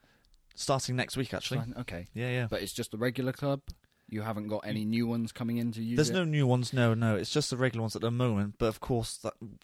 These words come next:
Speaker 1: because we're on a school campus, we're pretty much waiting for s-,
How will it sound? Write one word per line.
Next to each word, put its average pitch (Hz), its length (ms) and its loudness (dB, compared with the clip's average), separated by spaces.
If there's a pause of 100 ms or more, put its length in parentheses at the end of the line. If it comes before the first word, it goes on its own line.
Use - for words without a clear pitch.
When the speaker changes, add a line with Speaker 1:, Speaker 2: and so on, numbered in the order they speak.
(240)
Speaker 1:
because 123 260 -6
we're 123 80 -4
on 113 60 -4
a 107 40 -4
school 123 300 2
campus, 104 520 -4
we're 104 220 0 (280)
pretty 127 180 -2
much 107 200 -6
waiting 110 380 0
for 101 400 -4
s-, - 260 -16